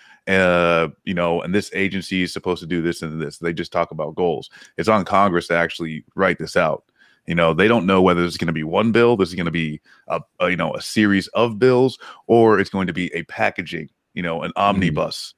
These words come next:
Speaker 1: type thing.
Speaker 2: Mm-hmm.
Speaker 1: Um, so that's what Congress is cooking up now. I think, what do they say, uh, by Labor Day, maybe?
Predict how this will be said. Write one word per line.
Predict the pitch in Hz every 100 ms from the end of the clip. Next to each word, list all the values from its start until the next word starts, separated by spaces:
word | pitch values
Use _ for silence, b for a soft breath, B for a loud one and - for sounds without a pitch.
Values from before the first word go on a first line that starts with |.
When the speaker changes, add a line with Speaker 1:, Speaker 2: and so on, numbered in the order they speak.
| _
Speaker 1:
type | - 82 -
thing. | - 82 78 _ b b
Speaker 2:
Mm-hmm. | 92
Speaker 1:
Um, | 92 87 82 78 80 _
so | - 101 90 85 78
that's | 95 120 -
what | 120 107 - _ - - -
Congress | - 101 92 90
is | 82
cooking | 101 92 87
up | 78
now. | 90 92 92 87
I |
think, | 85 95 92 - _
what | - 92
do |
they | 87
say, | - 87 80 76 69 _ _ _ _
uh, | - 82 80 62 55 - _ _ _ _ _ _ -
by | 85
Labor | 85 101
Day, | 135 147 143 - _ _ _ _ _ _ _
maybe? | - 120 127 131 123